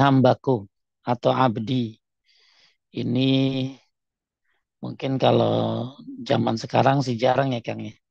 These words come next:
Tapi mungkin ada di zaman-zaman dahulu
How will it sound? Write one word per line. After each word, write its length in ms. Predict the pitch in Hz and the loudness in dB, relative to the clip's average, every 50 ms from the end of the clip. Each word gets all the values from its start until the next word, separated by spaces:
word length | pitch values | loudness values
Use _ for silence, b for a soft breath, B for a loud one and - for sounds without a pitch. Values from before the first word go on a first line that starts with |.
| _ _ _ _ _ _ _ _ _ _ _ _ - | _ _ _ _ _ _ _ _ _ _ _ _ -14
Tapi 220 | - 135 - - 127 127 127 | -14 -10 -6 -4 -2 -2 -2
mungkin 300 | 123 123 117 - 139 131 139 | -2 -4 -4 -4 -4 -4 -4
ada 240 | 135 127 117 117 139 135 120 | -4 -4 0 2 2 2 2
di 60 | 127 117 101 127 | 0 -4 0 0
zaman-zaman 760 | 120 117 120 127 123 123 110 120 113 110 113 120 120 120 117 120 | 0 0 2 0 0 -2 -2 -4 -4 -4 -4 -4 -4 -2 -2 -2
dahulu 340 | 123 123 139 147 147 139 | 0 2 2 2 2 2